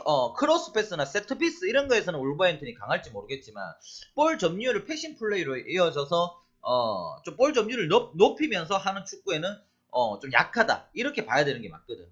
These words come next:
그게 이제 작년에 보여줬던 울버햄튼의 모습인데 멤버만 보면 울버햄튼이라는 팀이라는 걸 지우고 보면 한 에버튼 정도 급은 되는 그런 멤버 구성을 가지고 있는 게,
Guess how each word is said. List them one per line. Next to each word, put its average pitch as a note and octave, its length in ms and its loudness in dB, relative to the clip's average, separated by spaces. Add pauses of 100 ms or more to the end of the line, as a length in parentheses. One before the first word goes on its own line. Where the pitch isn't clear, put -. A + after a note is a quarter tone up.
(120)
그게 D#3 200 -4
이제 A#2+ 140 -8
작년에 E3+ 360 -4
보여줬던 C3 560 -6 (180)
울버햄튼의 F3+ 460 -2
모습인데 A2+ 720 -4 (180)
멤버만 C#4+ 520 4
보면 B2 480 -4
울버햄튼이라는 A3+ 600 0
팀이라는 D#3+ 500 -6
걸 F#2 220 -10 (220)
지우고 A3+ 840 2 (360)
보면 G3+ 240 0
한 D#3 140 -4
에버튼 E4+ 420 4
정도 C#3+ 300 -4
급은 G#3+ 240 -4
되는 B2+ 380 -6 (260)
그런 B3 560 6
멤버 G#3+ 340 0
구성을 C#3+ 320 -10
가지고 G#3+ 400 -10
있는 E3 180 -10
게, F3+ 320 -2